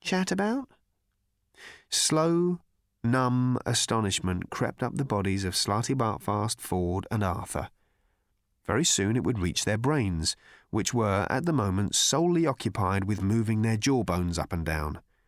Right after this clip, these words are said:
Trillian was shaking her head as if trying to finish a jigsaw by shaking the box. "We're worried, you see," said another man from the crowd,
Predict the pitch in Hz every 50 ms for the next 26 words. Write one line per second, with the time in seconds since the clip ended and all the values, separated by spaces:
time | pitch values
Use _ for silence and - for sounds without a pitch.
0 | _ _ _ _ _ _ _ _ - - 185 190 175 117 90 87 92 101 104 104
1 | - - 117 107 - 107 95 98 98 92 95 117 131 120 95 98 101 101 117 110
2 | - - 123 107 104 104 98 98 - - - 156 151 139 127 - - 104 98 101
3 | 139 139 110 - - 90 85 92 92 98 101 101 - - - 101 98 - 98 95
4 | 95 104 101 117 - 131 85 71 - - - - - - _ _ _ _ _ _
5 | _ _ _ _ _ _ _ _ _ _ _ _ _ _ - 240 240 285 285 269
6 | 294 285 269 240 208 180 160 147 160 156 - - 180 180 190 214 220 196 - _
7 | _ _ _ _ _ - - - 127 110 101 107 113 131 127 113 98 95 95 95
8 | 92 92 - 95 92 90 - - 95 92 90 95 104